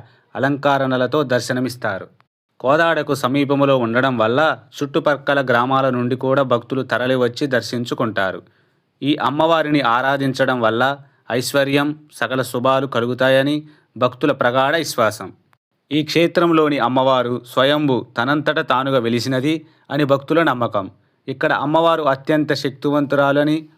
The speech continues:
భక్తుల కోరికలు తీర్చే కల్పవల్లిగా ప్రసిద్ధి చెందారు. ఈ ఆలయం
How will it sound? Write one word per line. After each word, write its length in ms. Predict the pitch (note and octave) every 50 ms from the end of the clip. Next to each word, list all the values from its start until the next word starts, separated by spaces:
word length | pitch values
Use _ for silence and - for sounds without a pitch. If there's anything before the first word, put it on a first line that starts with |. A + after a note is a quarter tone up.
| _ -
భక్తుల 360 | B2+ C3 C3 - - E3+ D#3+
కోరికలు 420 | D3 - D3 D3 C#3+ C#3 D3 C#3+
తీర్చే 420 | C3+ C#3 C#3+ C3+ C3 C3 - C#3 C3
కల్పవల్లిగా 720 | C3 - B2+ C3 C3 C#3+ C#3+ C#3 C#3+ C#3 C#3+ C#3+ C3+ C#3+
ప్రసిద్ధి 420 | C#3 - C#3 C3 - C#3+ C3 C3 E3
చెందారు. 540 | D3 D#3 C3+ B2 A#2 A2+ G#2+ G2+ G2 F#2+ - _ _ _ _ _ _ _ _ _ -
ఈ 160 | C#3+ D#3 D3+ -
ఆలయం 540 | - C3+ D3+ E3 E3+ E3 D3+ C#3 C#3+ C#3+ D3